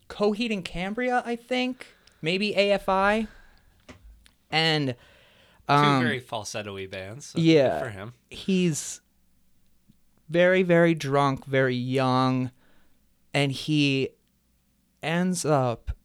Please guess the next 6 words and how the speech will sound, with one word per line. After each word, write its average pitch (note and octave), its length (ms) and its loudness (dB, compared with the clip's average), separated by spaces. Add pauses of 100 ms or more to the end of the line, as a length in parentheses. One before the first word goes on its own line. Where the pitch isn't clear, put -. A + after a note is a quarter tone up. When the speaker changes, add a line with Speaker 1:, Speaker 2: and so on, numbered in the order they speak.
(840)
Speaker 1:
in D3+ 260 0
a C#3+ 80 0
position B2+ 920 -2 (460)
where B2+ 720 4 (800)
he E3 480 0
is B2+ 640 0